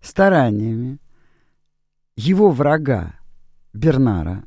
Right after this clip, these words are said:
как вы сапе-, вы сами понимаете, э, человек, который говорил о том, что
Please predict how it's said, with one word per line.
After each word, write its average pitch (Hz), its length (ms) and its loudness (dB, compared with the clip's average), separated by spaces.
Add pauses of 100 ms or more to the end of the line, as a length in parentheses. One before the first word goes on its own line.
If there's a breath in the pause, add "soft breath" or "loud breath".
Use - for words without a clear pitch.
как - 220 -16
вы 131 60 -6
сапе-, - 400 -10
вы 113 240 -8
сами 135 260 -2
понимаете, 143 680 -4 (560 soft breath)
э, 92 300 -6
человек, 143 340 -2
который 120 400 -6
говорил 120 400 -4
о 110 60 -4
том, 131 300 -2
что 107 420 -8